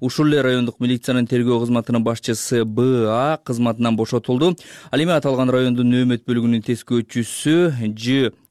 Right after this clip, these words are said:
У Т жана анын жардамчысы Б К милдетин так аткарбагандыгы үчүн катуу сөгүз ал-, сөгүш алышты. Ички иштер министрлиги тараткан маалыматта шектүүлөрдүн биринин байкеси Чүй облустук ички иштер башкармалыгынын кызматкери Б К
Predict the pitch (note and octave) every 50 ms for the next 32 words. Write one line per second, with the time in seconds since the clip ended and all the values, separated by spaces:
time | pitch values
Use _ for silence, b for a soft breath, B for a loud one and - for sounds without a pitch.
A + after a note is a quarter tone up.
0 | - - C3 C3+ B2+ A#2+ - - D3+ F3 F#3 F3+ D#3+ - B B B B B -
1 | B2+ B2+ B2 B2 B2 A#2 B2 A#2+ A#2 B2 A#2+ A#2 - - - - B2 A2+ G#2+ A2
2 | A#2+ B2 A#2+ - - E3+ F3+ F#3+ G3 F3 C#3 C3 A#2 A#2+ B2 A#2+ - C#3+ B2+ C3+
3 | B2+ A#2+ A#2+ - - A#2+ A#2 A#2 A2+ A#2 A#2 A2 A2+ A#2 A2+ - - E3 D3 -
4 | - - - A#2+ A2+ - - C3 C#3+ C3 - - B2 A2 G#2 A#2 A2+ A2 A2+ A2
5 | G#2+ - - - - - B2+ A#2+ A2+ A#2 A2 G#2+ G#2 - - C3 A#2 G#2 F#2+ -
6 | B B B B B B B B B D#3+ D#3+ - - - A3+ G3 F#3+ F3 D3+ -
7 | E3 D3+ D3+ C#3+ D3 D3 C3+ C3 B2 - - B2+ B2 B2 B2 A#2+ B2 A#2+ A#2+ A#2+
8 | A#2+ _ - E3 E3+ D#3+ - D3+ B2+ - C3+ B2+ B2+ B2+ B2+ C3 B2 A2+ B2 B2+
9 | B2+ B2+ A#2+ B2 A#2+ A#2+ A#2+ - B2+ B2+ A#2 - - F3 D#3 - - C#3 C3+ B2
10 | A#2+ A#2 - - B2 - - - - B2+ A#2 A#2 - - A#2 A#2 A2+ A2+ A2+ A2+
11 | A2+ A2+ A#2 A2+ B2+ B2+ A#2 A#2 B2 B2 B2 A#2+ A2 G#2+ A#2+ A#2+ A#2 - C3+ A#2+